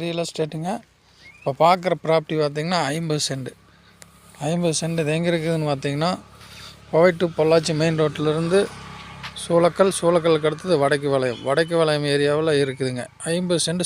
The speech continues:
சொல்லும் விலை, சென்ட் ஒரு லட்சத்தி இருபதாயிரம் ரூபா கேட்குறாங்க, நெகோஷியபிளுங்க. இந்த ப்ராப்பர்ட்டி அருமையான ஸ்கொயரான ப்ராப்பர்ட்டிங்க, அருமையா இருக்குங்க. இன்வெஸ்ட்மெண்ட்டுக்கு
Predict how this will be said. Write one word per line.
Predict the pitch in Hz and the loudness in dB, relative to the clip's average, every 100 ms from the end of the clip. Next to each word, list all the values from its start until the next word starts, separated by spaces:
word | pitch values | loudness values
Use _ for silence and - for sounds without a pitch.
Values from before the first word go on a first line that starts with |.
| - | -2
சொல்லும் | 151 165 156 | -2 -2 -2
விலை, | 170 165 | 0 0
சென்ட் | 147 165 165 | -2 -2 -2
ஒரு | 147 156 | 0 0
லட்சத்தி | 143 - 147 | -2 -2 -4
இருபதாயிரம் | 143 147 139 135 | 0 0 0 -2
ரூபா | 160 - | -4 -4
கேட்குறாங்க, | 139 139 139 139 170 143 | -4 -4 -6 -4 -6 -4
நெகோஷியபிளுங்க. | 135 135 - 127 123 117 113 - _ _ - - - - - - _ - | -4 -4 -6 -8 -8 -8 -12 -18 _ _ -20 -20 -20 -20 -20 -20 _ -12
இந்த | 139 135 | -10 -2
ப்ராப்பர்ட்டி | 156 165 170 151 | 0 0 2 2
அருமையான | 156 160 170 156 | 2 -2 -4 -4
ஸ்கொயரான | - 147 156 156 156 139 | -2 0 0 -2 -2 -2
ப்ராப்பர்ட்டிங்க, | 143 143 135 135 151 - _ _ _ _ _ _ 143 | -2 -2 -6 -4 -6 -8 _ _ _ _ _ _ -10
அருமையா | 139 151 160 156 147 | -6 -4 -2 -2 -4
இருக்குங்க. | 139 135 135 151 - _ _ _ _ _ _ _ _ _ _ _ _ _ _ _ _ _ _ - 147 | -6 -6 -4 -6 -8 _ _ _ _ _ _ _ _ _ _ _ _ _ _ _ _ _ _ -10 -4
இன்வெஸ்ட்மெண்ட்டுக்கு | 160 165 160 151 151 151 | 0 -2 -2 -4 -4 -4